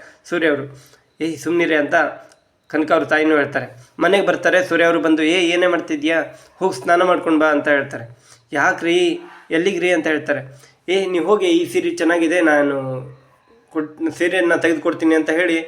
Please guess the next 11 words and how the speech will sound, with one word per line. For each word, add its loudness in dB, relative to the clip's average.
ಸೀರೆಯನ್ನು 0
ಕೊಡ್ತಾರೆ. 0
"ಹೋಗಿ 0
ಸ್ನಾನ 2
ಮಾಡ್ಕೊಂಡು 2
ಬಾ" 4
ಅಂತ 0
ಸೂರ್ಯ 2
ಅವರು 4
ಹೇಳ್ತಾರೆ 0
ಮೀನಾಗೆ. -2